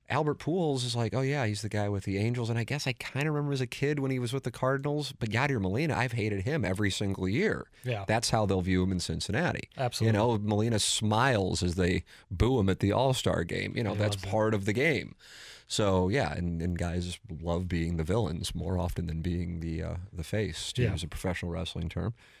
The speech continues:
Speaker 2: And w-, to your point with Jeter, too, and the promotion of it, you know, outside of M L B, if you remember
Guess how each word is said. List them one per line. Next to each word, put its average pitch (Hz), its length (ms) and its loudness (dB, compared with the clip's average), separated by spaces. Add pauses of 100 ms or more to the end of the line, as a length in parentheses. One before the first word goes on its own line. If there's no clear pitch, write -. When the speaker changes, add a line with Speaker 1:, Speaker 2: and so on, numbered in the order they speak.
(180)
Speaker 2:
And 127 340 2
w-, 151 380 -4 (120)
to - 120 0
your 131 60 4
point 131 220 2
with 107 80 0
Jeter, 123 320 0
too, 113 320 0
and 101 180 -2
the 98 100 -4 (220)
promotion 113 500 -2
of 101 160 -2
it, 104 180 -4 (380)
you 117 100 -2
know, 101 140 -2
outside 110 340 0
of 98 120 -4
M 104 120 -2
L 92 120 -6
B, 104 320 -2
if 113 160 -6
you 139 60 2
remember 110 440 0